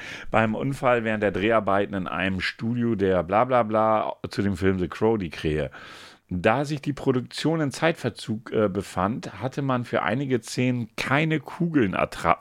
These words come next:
keine Kugelattrappen verwendet, finde ich auch schon krass, sondern echte Patronen, denen man lediglich das Schießpulver, nicht jedoch die Zündhütchen, äh, Hütchen entfernt hatte. Der Explosionsdruck des Zündhütchens reichte aus, um eine Kugel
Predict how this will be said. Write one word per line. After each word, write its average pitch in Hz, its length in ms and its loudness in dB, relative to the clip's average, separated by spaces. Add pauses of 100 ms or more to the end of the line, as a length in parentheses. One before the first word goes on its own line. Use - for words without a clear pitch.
keine 123 280 2
Kugelattrappen 92 840 0
verwendet, 73 520 0
finde 82 140 -4
ich 65 60 0
auch 90 100 4
schon - 140 -10
krass, - 380 -2 (500)
sondern 107 460 2
echte 180 260 -2
Patronen, 87 680 -2
denen 110 340 2
man 104 160 2
lediglich 135 500 0
das 110 160 2
Schießpulver, 123 760 0
nicht 104 360 -4
jedoch 127 260 2
die 135 160 -6
Zündhütchen, 156 460 -4
äh, 85 500 2
Hütchen 87 340 -4
entfernt 76 480 -8
hatte. 73 280 -12 (1200)
Der - 120 4
Explosionsdruck 120 840 0
des - 260 -2
Zündhütchens 123 840 -2
reichte 117 360 2
aus, 147 220 0
um 135 100 -4
eine 107 200 0
Kugel 143 380 -2